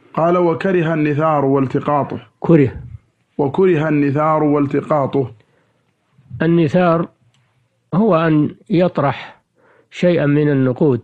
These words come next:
Speaker 2: أو شيئاً من الفواكه أو الحلوى على الناس، هذا مكروه لما فيه من،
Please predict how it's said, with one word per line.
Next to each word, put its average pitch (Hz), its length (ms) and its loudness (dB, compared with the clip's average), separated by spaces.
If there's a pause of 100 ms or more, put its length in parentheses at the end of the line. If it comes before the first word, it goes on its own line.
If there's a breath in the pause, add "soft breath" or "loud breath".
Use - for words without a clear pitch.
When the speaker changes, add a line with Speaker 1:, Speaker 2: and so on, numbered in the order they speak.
(540 soft breath)
Speaker 2:
أو 170 180 -4
شيئاً 151 340 -2
من 143 220 0
الفواكه 131 640 0
أو 127 200 -2
الحلوى 127 520 -2 (800 soft breath)
على 143 240 0
الناس، 127 580 -2 (1040)
هذا 190 280 0
مكروه 147 520 0 (1500)
لما 185 320 0
فيه 139 360 0
من، 127 420 -2